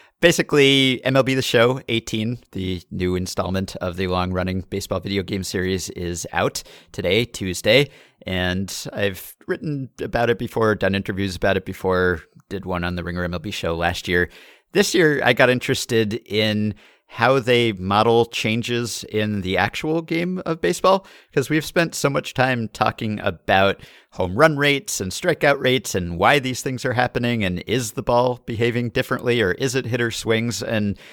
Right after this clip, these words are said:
M L B The Show tries to be as realistic as possible and tries to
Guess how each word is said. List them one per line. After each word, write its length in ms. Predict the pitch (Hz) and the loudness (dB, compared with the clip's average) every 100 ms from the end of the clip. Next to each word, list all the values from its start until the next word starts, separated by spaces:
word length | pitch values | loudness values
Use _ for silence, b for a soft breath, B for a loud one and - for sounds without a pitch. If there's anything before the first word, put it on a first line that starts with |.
| B B - | B B -2
M 100 | 143 | -2
L 60 | |
B 100 | 135 | 0
The 120 | 131 | 0
Show 280 | 123 139 131 | 2 4 4
tries 540 | 120 - 120 156 156 - | 0 -2 0 2 0 -2
to 240 | 127 117 - | -4 -4 -6
be 440 | 98 95 98 98 95 | -4 -2 -2 -6 -4
as 220 | 98 95 | -4 -2
realistic 480 | 98 95 90 - - | -2 -2 -4 -8 -10
as 80 | - | -4
possible 500 | - - - 80 - - | -4 -4 -6 -12 -12 -10
and 120 | - | -8
tries 320 | - 104 101 - | -4 -2 -2 -4
to 260 | 104 90 | -4 -6